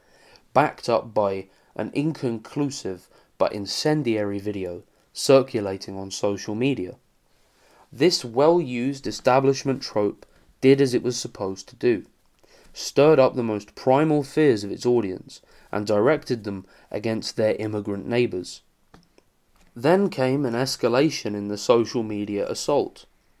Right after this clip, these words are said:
Video footage of a young girl being approached by a brown man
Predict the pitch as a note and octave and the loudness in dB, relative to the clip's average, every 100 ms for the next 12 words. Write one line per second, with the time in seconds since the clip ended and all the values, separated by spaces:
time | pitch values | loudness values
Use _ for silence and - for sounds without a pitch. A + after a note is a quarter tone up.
0 | _ _ _ _ A#2 E3 F3 E3 - B2+ | _ _ _ _ 0 4 6 4 2 -2
1 | - D3 B2 G#2+ G2 A2+ C#3+ D3 A#2+ G#2+ | 0 -4 -2 -4 -2 0 2 2 0 2
2 | A#2+ A#2 G#2+ G#2+ G#2 B2 A#2 G#2 - G#2 | 0 0 -4 -4 -2 0 0 -2 -8 -4
3 | G2+ G2 F#2 F#2 - G#2+ B2+ C3+ A#2 A2+ | -4 -4 -8 -14 -6 0 2 2 2 -2
4 | C3 G2 F#2 | -2 -4 -8